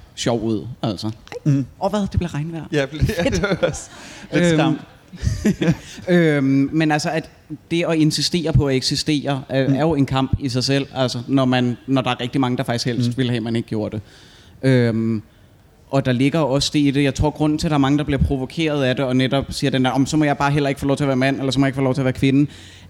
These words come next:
Speaker 1: at det er jo fordi, de presser deres egne normer ned over, der siger, "Jamen, jeg synes faktisk ikke, du skal have lov til at falde uden for
Speaker 2: Mm.
Speaker 1: det her. Så selvfølgelig, så når du siger det, du gør, så synes du heller ikke, jeg skal have lov til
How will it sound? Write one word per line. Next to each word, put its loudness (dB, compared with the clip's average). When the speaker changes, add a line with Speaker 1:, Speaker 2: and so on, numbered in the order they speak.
Speaker 1:
at 0
det -10
er 6
jo 2
fordi, -2
de 0
presser 0
deres 0
egne 2
normer 2
ned 4
over, 0
der -2
siger, 0
"Jamen, 0
jeg 0
synes 0
faktisk 0
ikke, -2
du 0
skal 0
have 4
lov 2
til -2
at -2
falde 2
uden 4
for -4
Speaker 2:
Mm. -2
Speaker 1:
det 0
her. 0
Så -4
selvfølgelig, 0
så 0
når 4
du -2
siger 0
det, -4
du 0
gør, 2
så -6
synes -2
du 2
heller 2
ikke, -2
jeg 0
skal -2
have 2
lov 2
til -4